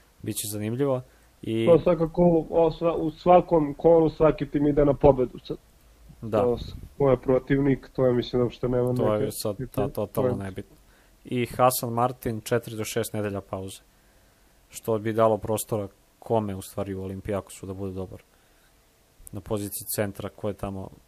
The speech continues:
Speaker 1: ko, više ne znam, verujem mi, više ne znam ko je povređen, ko nije u Olimpijakosu od tih centara. Ima ono,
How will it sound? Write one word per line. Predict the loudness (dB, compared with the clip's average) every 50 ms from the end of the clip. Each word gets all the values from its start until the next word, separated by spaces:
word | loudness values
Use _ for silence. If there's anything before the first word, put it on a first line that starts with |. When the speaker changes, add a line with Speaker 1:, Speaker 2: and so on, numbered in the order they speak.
| _
Speaker 1:
ko, | -18 -14 -12
više | -10 -6 -6 -4 -4 -2 0
ne | 0 0
znam, | 0 0 -2 -4 -6 -8 -12 -18 _ _ -20 -20 -18 -8 -4
verujem | -4 -2 -2 -2
mi, | -2
više | -4 -6 -4 -4
ne | -4 -4
znam | -4 -4 -4
ko | -2 -2
je | -2
povređen, | 0 0 2 2 2 0 0 -2 -6 -8
ko | -4 -4 -4 -2
nije | -2 -2 -4 -4 -4 -6 -8 -10
u | -10 -10 -8
Olimpijakosu | -8 -8 -6 -4 -2 -2 -2 -4 -8 -10 -12 -10
od | -8
tih | -6 -6 -6
centara. | -8 -10 -8 -6 -4 -2 -2 -2
Ima | -2 -2 -2 -4
ono, | -4 -4 -4 -6 -8 -10